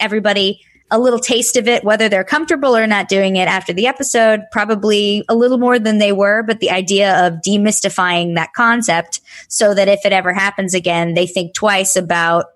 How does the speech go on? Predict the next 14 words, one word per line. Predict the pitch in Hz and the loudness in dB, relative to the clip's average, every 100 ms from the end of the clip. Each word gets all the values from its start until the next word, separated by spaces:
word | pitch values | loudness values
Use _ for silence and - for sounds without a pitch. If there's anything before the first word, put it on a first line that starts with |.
| _ _ _ | _ _ _
being | 196 185 185 | 0 2 2
able | 175 170 | 0 0
to | 165 | -2
do | 170 302 | -2 0
it. | 208 165 | 0 0
Maybe, | 156 160 170 170 - - - | -2 0 0 -2 -6 -20 -4
maybe | 190 | -2
they | 196 | 0
go, | 202 240 226 | 0 0 2
"Oh, | 294 277 190 | 2 2 2
you | 185 247 | 2 2
know | 302 | 2
what? | 320 - | 2 0
I, | 226 | -4